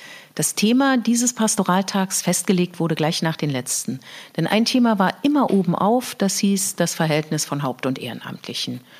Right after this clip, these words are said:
Und zu gucken, wie geht da Zusammenarbeit. Natürlich ist das Thema immer oben auf, wenn es gerade nicht funktioniert.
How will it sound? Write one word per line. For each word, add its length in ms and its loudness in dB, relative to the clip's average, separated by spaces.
Und 340 -2
zu 120 0
gucken, 260 0
wie 120 4
geht 240 0
da 260 2
Zusammenarbeit. 960 -2
Natürlich 480 2
ist 160 2
das 120 0
Thema 280 4
immer 220 2
oben 160 -2
auf, 260 0
wenn 80 -4
es 100 -6
gerade 220 0
nicht 260 0
funktioniert. 560 -2